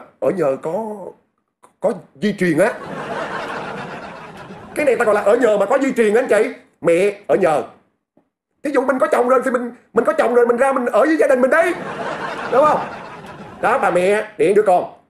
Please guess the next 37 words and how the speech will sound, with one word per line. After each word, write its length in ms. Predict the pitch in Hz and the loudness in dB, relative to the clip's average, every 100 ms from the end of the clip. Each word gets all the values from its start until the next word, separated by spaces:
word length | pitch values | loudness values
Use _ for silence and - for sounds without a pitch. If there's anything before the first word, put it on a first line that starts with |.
| _ _ _ _ _ _ - | _ _ _ _ _ _ -4
Bà 80 | |
mẹ 120 | 175 208 | 2 4
ở 120 | 262 | 4
nhờ 180 | 247 202 | 2 2
thì 100 | 196 | 2
thôi 120 | 233 | 2
cũng 80 | 240 | 2
đã 100 | 240 | 0
đành 180 | 196 185 | 0 2
đúng 100 | 233 | 2
không? 160 | 208 | 2
Đẻ 120 | 156 | 2
đứa 80 | 208 | 2
con 200 | 202 170 | 2 2
dắt 120 | 214 | 0
đứa 80 | 202 | 0
con 160 | 185 160 | 0 2
về 60 | |
ở 100 | 135 | 0
nhờ. 220 | 165 143 117 - - - - - - - - - - - - - | 2 0 -2 -10 -16 -12 -12 -10 -8 -8 -10 -10 -10 -10 -12 -2
Rồi 240 | 214 214 202 | 2 4 2
cái 80 | 302 | 2
đứa 100 | 311 | 2
con 220 | 277 240 | 2 2
nó 60 | 262 | 4
đẻ 200 | 202 247 | 4 4
đứa 160 | 240 | 2
cháu, 280 | 247 277 294 - - | 4 2 0 -8 -2
dắt 200 | 262 240 | 0 0
đứa 100 | 233 | 2
cháu 160 | 240 | 2
về 120 | 226 | 2
ở 100 | 143 | 2
nhờ. 220 | 202 175 120 - - - - - - - - - - - | 4 2 0 -8 -14 -12 -10 -8 -8 -8 -8 -10 -10 -6
Thì 100 | 175 | -2
cái 100 | 214 | 2
này, 200 | 294 220 | 2 2